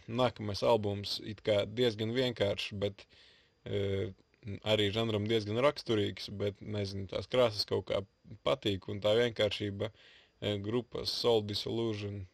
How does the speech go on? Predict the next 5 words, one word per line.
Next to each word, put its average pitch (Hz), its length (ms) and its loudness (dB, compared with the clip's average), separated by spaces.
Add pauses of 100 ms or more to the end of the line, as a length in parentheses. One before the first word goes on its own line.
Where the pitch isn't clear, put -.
ar - 100 -8
savu 107 240 0
albumu 104 400 0
Stardust, 107 800 2 (600)
eh, 101 320 -4